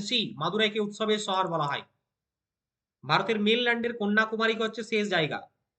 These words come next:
নেক্সট প্রশ্ন, দু হাজার পঁচিশ সালের জন্য ক্যামব্রিজ অভিধান কোন শব্দকে বছরের সেরা শব্দ হিসেবে বেছে নিয়েছে? মানে ক্যামব্রিজ ডিকশনারি অনুযায়ী বছরের সেরা শব্দ কোনটি? বলো, সঠিক উত্তর কোনটা হবে চারটে অপশনের মধ্যে?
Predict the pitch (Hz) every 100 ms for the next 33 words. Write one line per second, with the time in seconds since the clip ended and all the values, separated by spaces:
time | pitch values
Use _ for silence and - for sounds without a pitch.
0 | _ _ _ _ _ _ _ - 175 208
1 | - 175 160 135 - _ _ - 151 214
2 | 233 247 220 208 226 247 233 233 233 _
3 | _ 139 185 208 202 143 - _ - 196
4 | 202 208 247 247 - - 180 190 214 175
5 | - - _ - 247 254 - 185 147 143
6 | 113 101 _ _ 151 175 202 208 208 -
7 | 233 220 220 180 147 156 156 160 175 147
8 | 147 127 117 135 160 160 165 170 170 233
9 | 208 _ _ _ - 208 - 233 226 233
10 | 185 165 151 156 202 - _ - 165 180
11 | 220 226 208 - 220 220 220 196 190 190
12 | 165 147 117 _ _ _ _ _ _ _
13 | _ _ 143 165 151 196 196 214 - 208
14 | 214 220 214 185 202 185 214 214 208 233
15 | 240